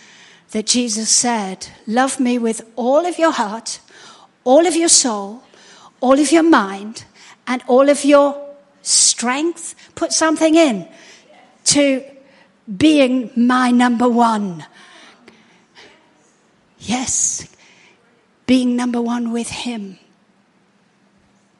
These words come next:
Uh, there's a story, and I read this the other day, of a Ugandan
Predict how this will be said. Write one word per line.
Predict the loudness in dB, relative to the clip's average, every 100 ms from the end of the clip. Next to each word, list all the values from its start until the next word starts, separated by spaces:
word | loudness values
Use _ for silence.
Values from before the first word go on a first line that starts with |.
| -20 -20 -20 -20 -20 -20 -20 -20 -20 _
Uh, | -2 0 -2 -6 -8 -4
there's | -2 0
a | 0
story, | 0 0 0 -2 -4
and | -6
I | -6 -4
read | -4 -4
this | -6 -6
the | -6 -8
other | -8
day, | -8 -8 -8 -12
of | -12 -8
a | -8
Ugandan | -6 -4 -4 -4 -4 -6 -6